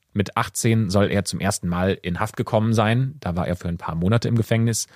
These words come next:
Und er soll sein ganzes zweiundzwanzigstes Lebensjahr tatsächlich auch in Haft verbracht haben. Aber es ist dann so wie bei vielen Kriminellen.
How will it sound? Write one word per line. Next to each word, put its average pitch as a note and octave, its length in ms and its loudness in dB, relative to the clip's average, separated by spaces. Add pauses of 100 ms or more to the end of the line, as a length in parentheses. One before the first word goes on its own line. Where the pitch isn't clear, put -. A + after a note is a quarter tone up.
(320)
Und G2 200 0
er G2 100 0
soll F#2+ 200 2
sein F#2+ 180 4
ganzes G2+ 380 0
zweiundzwanzigstes F#2+ 880 -2
Lebensjahr F2+ 600 -2
tatsächlich - 460 -8
auch B2+ 120 4
in F#2 100 0
Haft - 180 -2
verbracht - 380 -6
haben. A2 260 2 (800)
Aber A#2 140 0
es - 80 -2
ist C#3+ 160 -2
dann D3 360 4
so A#2+ 160 4
wie A2+ 100 4
bei G#2+ 160 2
vielen D#3 260 0
Kriminellen. D2 640 -6